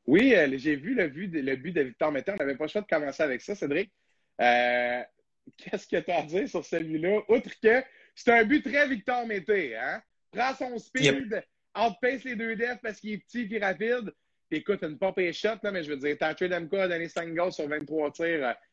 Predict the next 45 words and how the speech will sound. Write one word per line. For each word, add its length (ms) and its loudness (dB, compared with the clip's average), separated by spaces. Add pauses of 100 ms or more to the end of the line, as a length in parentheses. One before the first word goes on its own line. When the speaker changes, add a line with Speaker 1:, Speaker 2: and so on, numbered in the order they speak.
Speaker 1:
la 120 0
deuxième 300 -2
est 60 0
pas 140 -4
finie, 240 -6
Speaker 2:
Ouais, 60 4
Speaker 1:
là, 120 6
fait 120 -4
que 0 -
Speaker 2:
c'est 120 4
pas, 220 10
c'est 100 4
pas 140 8
un 40 8
début 260 6
de 40 6
match 200 8
facile 240 6
pour 160 6
Thatcher 240 8
Demko, 280 8
mais 440 8
écoute, 200 4
Victor 380 8
Mété, 260 6
s'il 300 6
avait 160 8
fait 120 6
ça 100 6
avec 100 8
le 80 6
Canadien, 460 8 (120)
il 60 2
serait 200 6
encore 260 8
avec 160 6
le 80 8
Canadien, 560 8
là. 140 4 (460)
Juste 300 6
un 160 12
but 80 10
avec 180 8
le 80 4
Canadien. 380 10